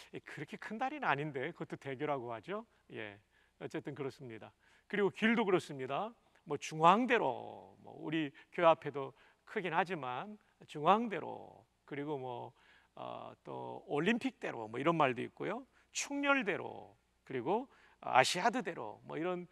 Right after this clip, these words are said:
대로들이 많이 있죠. 어, 실제로 많이 큰 길인가? 뭐 옛날에 비해서는 큰 길이지만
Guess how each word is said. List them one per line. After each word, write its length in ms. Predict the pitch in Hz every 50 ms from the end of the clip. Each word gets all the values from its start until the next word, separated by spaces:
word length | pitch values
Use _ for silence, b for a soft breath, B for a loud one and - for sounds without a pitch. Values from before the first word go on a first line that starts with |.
| b b b -
대로들이 600 | - 147 147 151 139 139 131 131 139 143 156 b b b b _ - 127
많이 300 | 123 120 123 127 135 135
있죠. 400 | 147 - - - 170 143 123 117 b b b b b b b -
어, 120 | 131 131
실제로 480 | - - 233 - - 208 180 165 147 131
많이 220 | 135 135 143 135
큰 240 | - - - 233 220
길인가? 420 | 202 208 196 185 160 139 123 113
뭐 140 | 110 127 135
옛날에 340 | 127 123 131 170 202 233 240
비해서는 320 | 185 160 147 - 196 208
큰 200 | 196 - 202 202
길이지만 580 | 196 214 185 147 - 123 120 123 147 196 226